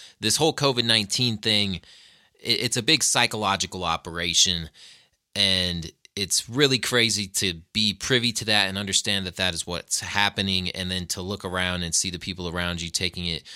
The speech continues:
so seriously and being manipulated and, uh, having their mind controlled.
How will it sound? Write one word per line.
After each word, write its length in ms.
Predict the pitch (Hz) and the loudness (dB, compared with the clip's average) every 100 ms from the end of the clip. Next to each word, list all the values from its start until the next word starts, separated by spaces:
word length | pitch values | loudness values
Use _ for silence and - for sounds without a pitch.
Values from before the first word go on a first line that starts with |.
| - - | -8 -4
so 160 | 87 | -2
seriously 580 | - 104 92 90 92 85 | 0 0 2 2 2 -2
and 120 | 80 | -2
being 380 | 85 87 82 76 _ _ _ - | -2 -2 -4 -10 _ _ _ -14
manipulated 800 | 87 87 90 85 85 85 82 80 | -6 -4 -4 -6 -4 -4 -4 -6
and, 260 | 78 76 76 | -8 -10 -10
uh, 340 | 71 67 67 - - - - _ | -10 -10 -10 -16 -20 -20 -20 _
having 240 | - 110 113 | -2 2 2
their 100 | 107 | 2
mind 320 | 101 123 135 | 2 2 2
controlled. 520 | 95 - 87 73 67 | 2 0 0 -4 -6